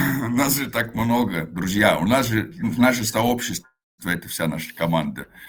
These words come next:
теперь, да. Но если говорить пока о Куртим, пока, который у нас пока, к сожалению, существует, то, я не знаю, я наверняка с Вовой увижусь, потому что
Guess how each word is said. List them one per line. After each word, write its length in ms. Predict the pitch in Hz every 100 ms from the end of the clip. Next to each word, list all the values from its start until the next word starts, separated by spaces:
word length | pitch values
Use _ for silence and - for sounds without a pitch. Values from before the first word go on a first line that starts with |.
| - - _
теперь, 340 | 80 - 85
да. 300 | 95 98 101 - -
Но 160 | 95 117
если 460 | 127 123 117 113 - _ _ _ - -
говорить 420 | 92 107 120 117
пока 300 | 104 95 117
о 40 | 113
Куртим, 460 | 107 104 131 123
пока, 300 | 113 107 101
который 320 | - 98 107
у 40 | 101
нас 160 | 104
пока, 320 | 104 92 104 98
к 100 | -
сожалению, 380 | 95 95 104 98
существует, 840 | - - - - 135 185 - - _ - - _ _ _
то, 440 | 104 113 104 80 - -
я 140 | 92 123
не 100 | 127
знаю, 240 | 110 120
я 300 | 113 - -
наверняка 560 | - 110 107 113 113 117
с 120 | -
Вовой 280 | 98 120 127
увижусь, 580 | 120 123 117 120 - - _
потому 180 | _ 87
что 320 | - 85 80